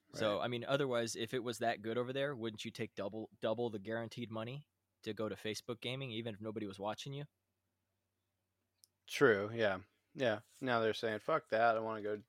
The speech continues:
Speaker 2: you know, do whatever the fuck I want. I don't wanna be on contract." So, yeah, they must,
Speaker 1: Yeah,
Speaker 2: they
Speaker 1: but more
Speaker 2: must
Speaker 1: importantly
Speaker 2: have,
Speaker 1: than
Speaker 2: uh,
Speaker 1: that, they, they probably had a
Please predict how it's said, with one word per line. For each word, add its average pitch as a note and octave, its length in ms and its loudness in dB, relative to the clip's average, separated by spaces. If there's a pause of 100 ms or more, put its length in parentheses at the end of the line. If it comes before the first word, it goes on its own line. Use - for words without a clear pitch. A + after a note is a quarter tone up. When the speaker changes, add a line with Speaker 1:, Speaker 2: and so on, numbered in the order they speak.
(440)
Speaker 2:
you A2+ 80 -6
know, G2+ 160 -6 (400)
do A#2 140 2
whatever A2+ 220 6
the - 60 -4
fuck A#2 200 0
I A#2+ 60 6
want. A#2+ 280 2 (380)
I C3+ 40 -4
don't C3 80 4
wanna A2 100 0
be G2+ 60 0
on F#2 120 -4
contract." G#2+ 440 -4 (600)
So, A#2 80 4
yeah, A#2+ 200 10
they G#2 120 4
must, A2 240 0
Speaker 1:
Yeah, - 100 2
Speaker 2:
they B2+ 60 2
Speaker 1:
but G#2+ 60 0
more A2 100 4
Speaker 2:
must - 120 -2
Speaker 1:
importantly B2 240 4
Speaker 2:
have, G2+ 140 2
Speaker 1:
than - 20 0
Speaker 2:
uh, C3 160 0
Speaker 1:
that, - 40 -6 (120)
they, C3 180 0 (720)
they C3+ 80 -4
probably B2 300 0
had A#2+ 200 0
a G#2 60 -6